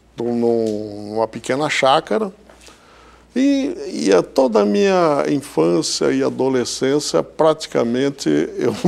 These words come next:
morei, é, em sítios e fazendas, sempre na, na, na,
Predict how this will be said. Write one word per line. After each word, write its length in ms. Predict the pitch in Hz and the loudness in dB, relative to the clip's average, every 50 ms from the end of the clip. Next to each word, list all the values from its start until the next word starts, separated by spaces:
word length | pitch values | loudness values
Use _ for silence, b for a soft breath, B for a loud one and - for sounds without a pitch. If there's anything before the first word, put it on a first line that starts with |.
| 175 - - | 2 2 4
morei, 500 | 151 147 131 117 127 135 139 143 151 147 B B B B B B B B _ | 4 4 4 2 0 0 0 0 -2 -4 B B B B B B B B _
é, 520 | - 127 123 123 123 123 123 120 117 110 107 B B B B B B B B - | 0 2 4 6 6 6 6 4 4 0 -2 B B B B B B B B -6
em 140 | 131 127 | -4 -2
sítios 840 | 123 - - - - 170 170 175 170 165 156 - - 147 135 131 113 117 | 0 0 0 2 2 2 2 2 2 0 -2 -2 -2 -2 0 0 -2 -4
e 60 | 135 | -6
fazendas, 840 | - - - 147 135 120 107 104 120 127 127 120 107 101 101 - - | -4 -2 0 2 2 0 0 0 2 2 2 2 0 -2 -6 -8 -8
sempre 560 | - - - 226 226 233 226 226 - 185 175 | -8 -2 2 4 4 4 2 2 2 2 2
na, 300 | 170 165 156 147 135 131 | 4 4 4 4 4 2
na, 440 | 127 123 123 123 120 117 117 113 110 | 2 0 0 0 0 0 0 0 -2
na, 520 | 110 113 113 113 113 107 104 101 101 104 | -2 -2 0 0 0 0 -2 -2 -6 -8